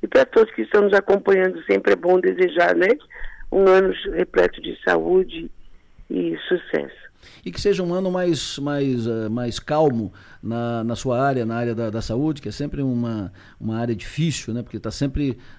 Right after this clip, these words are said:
Speaker 2: eh, sentando em cima de, de bomba, né? Que pode explodir, pode explodir. É sempre difícil. A senhora teve um ano de desatar nós e de, ah, encaminhar, ah, pro-, processos no-, processos novos,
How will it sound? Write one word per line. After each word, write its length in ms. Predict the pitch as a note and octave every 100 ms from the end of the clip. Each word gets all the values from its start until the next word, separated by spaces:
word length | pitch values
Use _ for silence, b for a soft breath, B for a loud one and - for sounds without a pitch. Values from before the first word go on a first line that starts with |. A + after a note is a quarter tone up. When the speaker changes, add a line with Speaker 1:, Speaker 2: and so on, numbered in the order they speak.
| -
Speaker 2:
eh, 800 | A2+ A#2 A2 A2+ G#2+ G#2+ D#2+ F#2+
sentando 480 | - A#2 C#3+ D3
em 80 | D3
cima 300 | C3+ D#3 D3+
de, 340 | C#3 C#3 A#2+ G2+
de 120 | A2+
bomba, 340 | G#2 D#3 B2+
né? 140 | A#2 A#2+
Que 60 |
pode 240 | - C3 A#2
explodir, 420 | - G#2+ B2+ D3+
pode 180 | B2+ A2
explodir. 220 | A2+ C3 B B
É 80 | -
sempre 200 | - E3
difícil. 320 | E3 D#3 E3 - b
A 20 |
senhora 160 | C#3+ C#3
teve 200 | D#3 D3
um 100 | D3+
ano 420 | D3 C#3 A#2+ G#2+
de 440 | A2+ C3 B2+ A#2+
desatar 480 | G2+ A2+ A#2+ C3+ A#2
nós 560 | A#2 D3 D3 C3+ A#2+ G#2
e 80 |
de, 120 | A#2 A#2+
ah, 380 | B2 A#2 G#2+ - B B
encaminhar, 540 | A2 C3+ B2 C3 C3
ah, 100 | B2
pro-, 220 | G#2 A#2+ G2+
processos 760 | A#2+ B2 - D3+ D3 C#3 B2
no-, 240 | A#2 C3 A#2
processos 580 | A2 A2 A2+ B2+ A#2+ A#2
novos, 400 | C#3+ D3+ B2